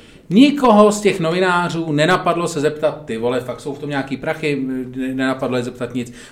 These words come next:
On pozoval prostě s plyšákama, vole, na Novotního Lávce, všechno. Nikdo neviděl jedinýho, vole, Japonce, který to někde, někam někdy posílá, ale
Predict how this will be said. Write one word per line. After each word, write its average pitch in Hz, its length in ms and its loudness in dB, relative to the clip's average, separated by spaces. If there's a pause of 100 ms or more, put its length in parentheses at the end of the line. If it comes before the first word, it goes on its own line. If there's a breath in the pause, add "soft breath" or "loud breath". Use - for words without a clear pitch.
On 156 220 -2
pozoval 220 440 10
prostě 185 400 0
s - 100 -4
plyšákama, 170 720 0
vole, 151 240 4
na 147 120 0
Novotního 151 460 -4
Lávce, 151 600 -2 (380 loud breath)
všechno. 151 720 0
Nikdo 196 320 6
neviděl 175 320 2
jedinýho, 156 460 0
vole, 151 160 4
Japonce, 143 420 0
který 143 260 -2
to 147 100 -6
někde, 143 320 -4
někam 143 280 -6
někdy 143 200 -6
posílá, 143 440 -2
ale 143 280 4